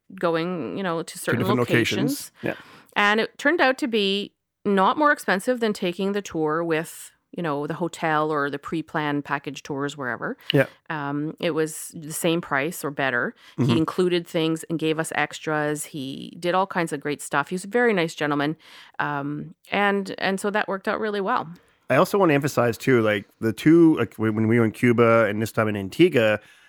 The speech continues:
Speaker 2: the great thing about when you go through these, this Facebook page or social media pages and you find these guys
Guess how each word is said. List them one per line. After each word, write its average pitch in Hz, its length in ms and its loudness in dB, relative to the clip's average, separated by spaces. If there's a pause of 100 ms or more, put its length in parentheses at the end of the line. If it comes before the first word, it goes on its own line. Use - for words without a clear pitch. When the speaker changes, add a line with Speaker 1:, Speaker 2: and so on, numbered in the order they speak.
Speaker 2:
the 120 100 4
great 147 240 2
thing 139 180 2
about 113 280 2
when 110 160 0
you 110 80 0
go 113 200 2
through 117 220 -2
these, 101 200 -6 (200)
this - 680 -6
Facebook 113 360 -2
page 107 240 -2
or 101 40 -6
social 107 320 -2
media 110 240 -2
pages 104 320 -4
and 101 80 -6
you 98 60 -4
find 117 300 0
these 104 140 -4
guys 90 420 -4